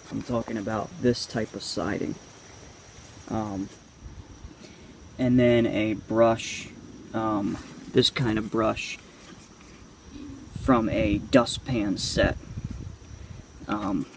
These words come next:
with the bristles are somewhere between soft and rigid. You don't want rigid, um, and you don't want super soft bristles. So the kind from a dustpan usually works really well.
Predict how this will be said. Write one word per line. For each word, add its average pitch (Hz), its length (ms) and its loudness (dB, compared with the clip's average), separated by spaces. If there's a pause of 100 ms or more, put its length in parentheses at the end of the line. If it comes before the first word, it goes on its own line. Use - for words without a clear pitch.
(880)
with 107 320 -2
the 101 260 4 (600)
bristles 123 500 6
are 110 300 2
somewhere 117 480 4
between 113 560 4
soft - 800 4 (500)
and 107 260 0
rigid. 80 340 -2 (560)
You - 140 0
don't 101 240 2
want 101 340 4
rigid, 139 460 8 (720)
um, 117 720 2 (100)
and 113 160 0
you 110 80 2
don't 104 260 4
want 87 380 -2
super - 320 -2
soft - 480 -2
bristles. - 400 -2
So 85 320 0
the 80 80 -2
kind 120 340 2
from 117 200 -2
a - 20 -6
dustpan 110 640 -2
usually 104 340 -2
works 95 440 -4
really 107 240 -2
well. 107 340 0